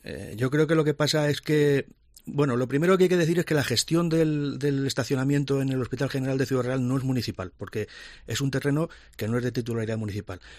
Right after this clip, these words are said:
Pero el problema viene determinado porque, eh, quien usa ese terreno para estacionar es una colectividad indeterminada.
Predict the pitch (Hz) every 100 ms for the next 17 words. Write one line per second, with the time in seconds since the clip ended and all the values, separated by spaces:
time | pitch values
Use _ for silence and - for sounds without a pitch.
0 | - - - - - 117 120 131 117 120
1 | 147 160 165 160 151 160 156 170 151 135
2 | 117 123 - _ _ _ - - - 127
3 | 117 127 143 165 170 160 151 143 160 143
4 | 139 127 123 139 165 160 - - - _
5 | _ - - 131 131 139 139 135 117 117
6 | 139 147 123 107 101 98 85